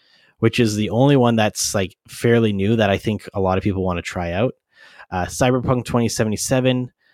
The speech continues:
you can buy that game for, like, ten dollars. <laughs> Farming Simulator twenty twenty-two, well, that's coming to Game Pass anyways. Tiny Tina's Wonderland, that's already on Game Pass, and W W E two K twenty-two.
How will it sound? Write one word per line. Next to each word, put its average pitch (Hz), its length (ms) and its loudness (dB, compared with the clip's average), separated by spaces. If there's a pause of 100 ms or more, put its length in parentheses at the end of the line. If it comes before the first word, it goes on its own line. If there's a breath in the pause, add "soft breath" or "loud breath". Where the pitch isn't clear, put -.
(300)
you 107 100 -4
can 104 120 -4
buy 110 180 -2
that 120 80 2
game 110 200 0
for, 104 140 -4
like, 92 160 -2
ten 104 300 0
dollars. 90 560 -4 (960)
<laughs> - 640 -10 (100)
Farming 135 360 2
Simulator 131 440 2
twenty 117 240 -4
twenty-two, 120 720 0 (320 loud breath)
well, 117 80 0
that's 127 160 2
coming 151 200 2
to 127 60 2
Game 107 260 0
Pass 92 280 -2 (100)
anyways. 85 600 -4 (520 loud breath)
Tiny 127 300 0
Tina's 120 340 2
Wonderland, 120 460 0
that's 127 220 0
already 123 280 4
on 92 140 0
Game 87 240 -4
Pass, 90 420 -6 (320 loud breath)
and 101 200 -2
W 110 200 4
W 107 240 2
E 104 220 0
two - 240 -2
K 98 220 0
twenty-two. 92 640 -2